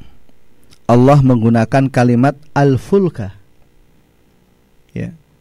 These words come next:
itu memberikan suatu pemahaman bahwa sesuatu yang dibuat oleh Nabi Nuh ini besar. Ya, armada yang besar. Jadi kalau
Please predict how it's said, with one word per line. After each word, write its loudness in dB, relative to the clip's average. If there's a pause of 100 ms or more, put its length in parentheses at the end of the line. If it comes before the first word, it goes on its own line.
(100)
itu -2
memberikan -2
suatu -4
pemahaman -4
bahwa -10 (1500)
sesuatu 0
yang 0
dibuat 0
oleh 0
Nabi 0
Nuh 0
ini -2
besar. -4 (2250)
Ya, -14 (240)
armada -2
yang -4
besar. -6 (1500)
Jadi -8
kalau -4